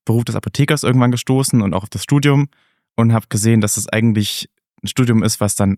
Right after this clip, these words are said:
alle Naturwissenschaften so ein bisschen miteinander vereint, weil man, habe ich jetzt auch gemerkt während des Studiums, wirklich alle Sachen hat im Studium, alle Fächer. Und so bin ich dann drauf gekommen und habe auch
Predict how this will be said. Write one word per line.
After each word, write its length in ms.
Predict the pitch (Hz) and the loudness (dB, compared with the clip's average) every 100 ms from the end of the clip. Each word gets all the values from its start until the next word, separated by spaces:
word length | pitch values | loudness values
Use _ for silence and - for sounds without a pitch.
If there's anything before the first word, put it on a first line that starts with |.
| - | -2
alle 180 | 110 123 | -2 2
Naturwissenschaften 760 | 107 123 117 113 113 107 113 | 2 0 0 0 0 -2 -2
so 80 | 98 | 0
ein 60 | 98 | -2
bisschen 240 | 120 117 | 0 0
miteinander 360 | 107 101 98 95 | 2 0 0 -2
vereint, 440 | - - 123 127 | -4 0 0 0
weil 80 | 98 | -2
man, 240 | 92 92 _ _ _ _ - | -2 -2 _ _ _ _ -8
habe 120 | 98 | -6
ich 80 | 101 | -4
jetzt 180 | 113 - | -8 -4
auch 200 | 104 - | -4 -2
gemerkt 400 | 95 110 127 - | 0 2 0 0
während 200 | 123 120 | 0 0
des 60 | |
Studiums, 560 | - 143 127 123 117 - - _ _ _ - | 0 0 2 0 0 -6 -12 _ _ _ -4
wirklich 540 | 131 - 120 - - - - | -4 0 -2 0 -4 -10 -6
alle 240 | 123 135 | 0 0
Sachen 400 | 107 123 117 101 | 0 0 0 0
hat 300 | 143 - - _ _ _ _ - | -2 -4 -20 _ _ _ _ -2
im 340 | 135 139 131 _ _ | 0 0 -4 _ _
Studium, 460 | - 143 143 135 - _ _ | -2 0 2 0 -4 _ _
alle 160 | 113 117 | -4 -4
Fächer. 460 | - 135 139 135 - _ _ _ _ _ - | -2 -2 0 -2 -6 _ _ _ _ _ -2
Und 380 | 117 113 110 | 2 2 0
so 180 | - 113 | -2 -2
bin 120 | 113 | 0
ich 80 | 107 | 0
dann 140 | 110 104 | 0 -2
drauf 180 | 113 | -6
gekommen 420 | - - 117 120 113 | -14 -6 0 0 0
und 140 | 101 | -2
habe 180 | 104 101 | 0 -2
auch 240 | - - | -4 -12